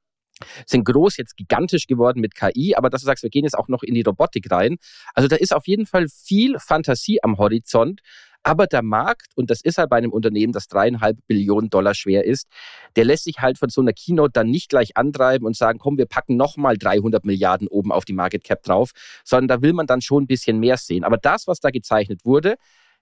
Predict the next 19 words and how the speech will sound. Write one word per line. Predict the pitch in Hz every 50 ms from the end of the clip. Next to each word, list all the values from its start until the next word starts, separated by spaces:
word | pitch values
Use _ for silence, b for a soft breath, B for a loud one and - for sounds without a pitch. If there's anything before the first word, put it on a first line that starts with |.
| _ _ -
ist | - 202 220 - -
auf | - 233 - -
jeden | 196 202 214
Fall | 202 - 180 170 170 - -
ein | 120 107 92
weiterer | 110 131 196 - 196 190
Schritt | 180 - - 175 175
in | - 135 131
die | 127
richtige | 131 135 - 123 104 104 101
Richtung. | 139 - - - 202 214 202
Jetzt | 156 - -
müssen | 151 151 147
wir | 147
halt | 143 135
einfach | - 135 135 139 -
gucken, | - - 143 - 151 -
ob | - 143 -
sie | - - 131 131 127